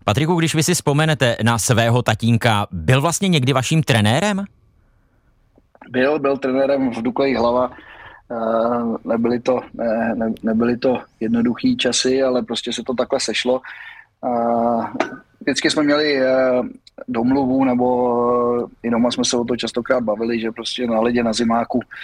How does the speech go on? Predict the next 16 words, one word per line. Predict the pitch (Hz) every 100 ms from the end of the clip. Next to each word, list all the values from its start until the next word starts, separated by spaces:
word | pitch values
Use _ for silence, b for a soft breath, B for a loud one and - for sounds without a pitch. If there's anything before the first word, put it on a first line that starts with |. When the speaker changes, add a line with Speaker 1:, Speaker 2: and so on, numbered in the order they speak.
| B B
Speaker 2:
je | 113
to | 110 113
vztah | - 120
hráč, | 110 113 113 -
eh, | 123 110 110 107 - -
hráč, | 113 110 -
trenér | 120 113 117 120
a, | 120 110
a, | - 113 113
a, | - 104
a | 113 - 117
doma | 117 113
je | 117
to | 127
táta | 117 104 107 123
a, | 120 117 92 110